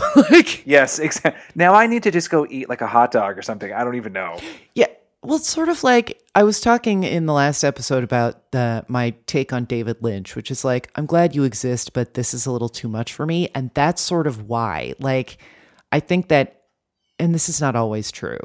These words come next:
Speaker 1: but I think that David Lynch often is so into like, it's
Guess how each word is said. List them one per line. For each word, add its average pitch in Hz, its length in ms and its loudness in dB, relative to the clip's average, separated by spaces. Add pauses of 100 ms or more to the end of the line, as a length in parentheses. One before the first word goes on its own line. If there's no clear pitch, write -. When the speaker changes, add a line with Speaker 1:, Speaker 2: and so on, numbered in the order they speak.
(160)
Speaker 1:
but 127 140 -2
I 123 60 0
think 143 280 -4
that 131 220 -2
David 139 340 0
Lynch 123 220 -2 (100)
often 120 720 0 (1040)
is 143 260 2 (160)
so 160 960 2
into 123 1040 -4 (840)
like, 143 240 0
it's - 220 -4